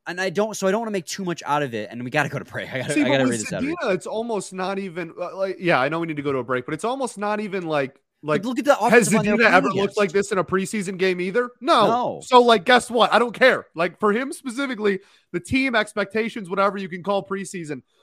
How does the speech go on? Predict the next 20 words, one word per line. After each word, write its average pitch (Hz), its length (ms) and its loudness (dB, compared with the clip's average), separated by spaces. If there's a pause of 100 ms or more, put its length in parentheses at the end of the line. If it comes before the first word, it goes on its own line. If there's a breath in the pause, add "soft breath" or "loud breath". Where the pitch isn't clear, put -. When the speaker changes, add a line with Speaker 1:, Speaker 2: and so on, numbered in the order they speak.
(160)
Speaker 2:
for 208 120 4
Zadina, 214 640 -2 (500)
he, 226 260 -6
he 214 220 -2
has 220 220 2
not 214 220 2
looked 214 200 -2
like 190 200 -2
this 190 220 -2
in 180 80 -6
a, 170 140 -4
in 170 120 -4
a 165 80 -4
winged 175 280 -6
wheel 170 400 -2
at, 151 200 0
at 151 240 -4
any 185 240 -4
point 165 360 -6 (140)
since - 580 -8